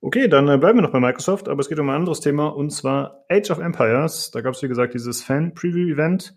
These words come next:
Da wurde ein bisschen was zu den Definitive Editions noch gesagt, aber hauptsächlich hat uns interessiert, was zu Age of Empires vier zu sehen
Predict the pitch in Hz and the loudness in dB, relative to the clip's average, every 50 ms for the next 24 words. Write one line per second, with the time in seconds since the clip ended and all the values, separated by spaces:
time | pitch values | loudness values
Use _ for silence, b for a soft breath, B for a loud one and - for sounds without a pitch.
0 | _ _ _ _ _ _ _ _ _ _ _ _ _ - 117 113 127 147 143 139 | _ _ _ _ _ _ _ _ _ _ _ _ _ 0 2 4 6 6 6 6
1 | 147 160 - 180 147 135 139 - - - - 135 123 123 123 123 123 123 117 120 | 4 2 2 2 4 4 4 2 0 -6 -4 -2 0 2 2 4 4 2 2 0
2 | 120 175 185 170 - 160 156 147 127 147 139 147 139 131 135 120 - 131 117 117 | 0 -2 -2 -2 -2 -4 -4 -4 -4 -4 -2 -2 -2 -2 -4 -4 -4 -4 0 2
3 | 123 123 123 - - 120 107 117 113 107 127 123 - 131 113 123 120 117 117 - | 2 2 2 0 -2 -2 0 2 2 2 0 -2 -2 -4 -4 -2 -4 -4 -2 -4
4 | 113 113 117 110 113 113 - 117 - - 123 117 117 - 113 113 - - - - | -6 -4 -6 -8 -8 -8 -10 -10 -8 -6 -6 -4 -2 -2 -2 -2 -4 -6 -12 -8
5 | - 113 107 104 - - 117 113 - 120 113 110 110 113 110 104 - - 214 - | -6 -6 -6 -6 -6 -8 -10 -8 -8 -8 -8 -4 -4 -4 -4 -4 -2 0 2 2
6 | 233 - - 120 110 113 113 113 117 117 113 - | 2 2 -2 0 0 2 2 2 2 0 -2 -8